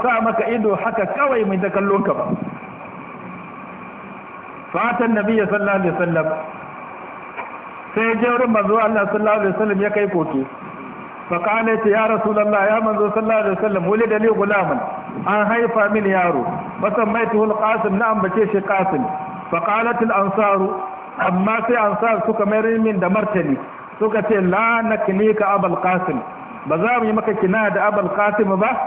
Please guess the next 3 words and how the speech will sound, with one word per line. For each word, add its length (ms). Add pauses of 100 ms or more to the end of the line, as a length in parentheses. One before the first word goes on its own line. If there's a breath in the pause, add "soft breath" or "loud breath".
(340)
"wala 600
nun'imuka 840 (140)
aina." 460